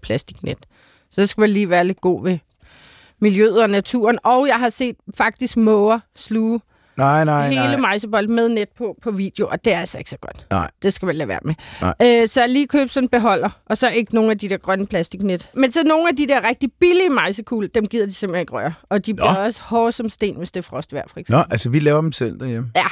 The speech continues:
Speaker 1: og det kan vi godt
Speaker 2: I
Speaker 1: lide.
Speaker 2: overskåret mælkekartoner.
Speaker 1: Ja, ja, så, altså
Speaker 2: Og mega hyggeligt.
Speaker 1: Ja, og de elsker det.
Speaker 2: Ja.
Speaker 1: Altså, det er jo, og det er jo det med fuglene, hvis vi, altså, det gælder jo om, for fugle er fedt energi.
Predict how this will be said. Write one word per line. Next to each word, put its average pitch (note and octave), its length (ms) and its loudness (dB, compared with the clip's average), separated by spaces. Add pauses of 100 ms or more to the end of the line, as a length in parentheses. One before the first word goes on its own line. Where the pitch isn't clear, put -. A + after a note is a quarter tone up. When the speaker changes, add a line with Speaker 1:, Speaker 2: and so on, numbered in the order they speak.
Speaker 1:
og G3+ 120 -4
det F4 120 4
kan E4 100 2
vi A#3+ 60 0
godt F#3 140 2
Speaker 2:
I - 40 2
Speaker 1:
lide. A#2 100 2
Speaker 2:
overskåret B2 480 2
mælkekartoner. A2+ 920 -2 (140)
Speaker 1:
Ja, C4 300 2
ja, F3+ 60 -2
så, - 180 -4 (200)
altså - 160 0
Speaker 2:
Og G2+ 80 2
mega A2 580 4
hyggeligt. G#2 520 0 (160)
Speaker 1:
Ja, G#3 220 2
og G3 120 -6
de G#3+ 140 -8
elsker G3+ 340 -4
det. D3+ 160 -8 (120)
Speaker 2:
Ja. - 60 -2
Speaker 1:
Altså, G2+ 300 0 (100)
det C4+ 60 0
er C4+ 40 0
jo, C4 240 2
og G#3 220 2
det B3+ 60 0
er B3+ 40 2
jo B3+ 60 0
det C#4 220 -2
med C#4+ 100 2
fuglene, B3+ 400 0
hvis A#3 240 -6
vi, A3+ 160 -8
altså, G#3+ 220 -4 (500)
det A#3 100 -2
gælder C4+ 260 4
jo C4+ 60 4
om, A3+ 280 0
for A#3 100 -8
fugle C4+ 400 0
er G#3 300 0 (220)
fedt - 420 -4 (240)
energi. G#3 380 -2